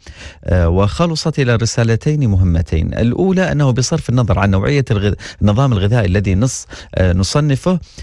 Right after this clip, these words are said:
فإن الأشخاص يجدون صعوبة في الحفاظ على التغيرات في عاداتهم الغذائية لفترات طويلة، ولكن إذا ما تمكنوا من تتبع نظام غذائي غني بالبروتين أو بالكربوهيدرات، فسيتمكنون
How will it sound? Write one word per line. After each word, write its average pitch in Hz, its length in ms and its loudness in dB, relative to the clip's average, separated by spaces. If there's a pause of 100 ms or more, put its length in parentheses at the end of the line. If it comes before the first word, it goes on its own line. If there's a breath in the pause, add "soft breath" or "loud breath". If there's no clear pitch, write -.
فإن 143 340 0
الأشخاص - 800 -2
يجدون 92 480 0
صعوبة 127 360 0
في - 100 -4
الحفاظ 95 460 0
على 87 160 2
التغيرات 92 640 0
في 95 140 -2
عاداتهم 113 640 0
الغذائية 95 640 0
لفترات 117 520 0
طويلة، 123 380 0 (260 loud breath)
ولكن 117 320 0
إذا 95 200 0
ما 87 120 2
تمكنوا 98 460 -2
من 98 140 0
تتبع 98 720 -4 (400 loud breath)
نظام 92 500 2
غذائي 95 560 0
غني 113 400 -2
بالبروتين 98 720 0 (180)
أو 101 160 2
بالكربوهيدرات، 95 920 0 (260 loud breath)
فسيتمكنون 87 1300 0